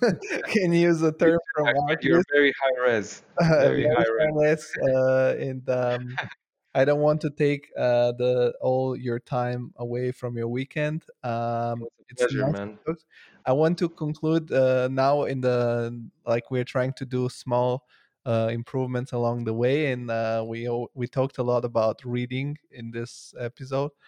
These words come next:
Speaker 1: uh, but I want to ask you if you could, uh, say what was in your,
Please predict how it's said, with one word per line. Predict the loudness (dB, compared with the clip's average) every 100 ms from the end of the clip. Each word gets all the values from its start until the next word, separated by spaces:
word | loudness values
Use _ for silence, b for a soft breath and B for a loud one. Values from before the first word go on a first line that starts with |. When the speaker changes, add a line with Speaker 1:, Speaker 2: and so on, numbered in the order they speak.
| b b b -2
Speaker 1:
uh, | 0 2 0 0 0
but | -2 0
I | -2
want | -2 -4
to | 0
ask | 0 0 -4
you | -4 -2 -2
if | -4 -8
you | -12
could, | -6 -8 -8 -6
uh, | -4 -4 -6
say | -4 0 0 0 -2 -6 b b b _
what | -4 0 0 -2
was | -2 -2 -2 -8
in | -8
your, | -4 -4 -4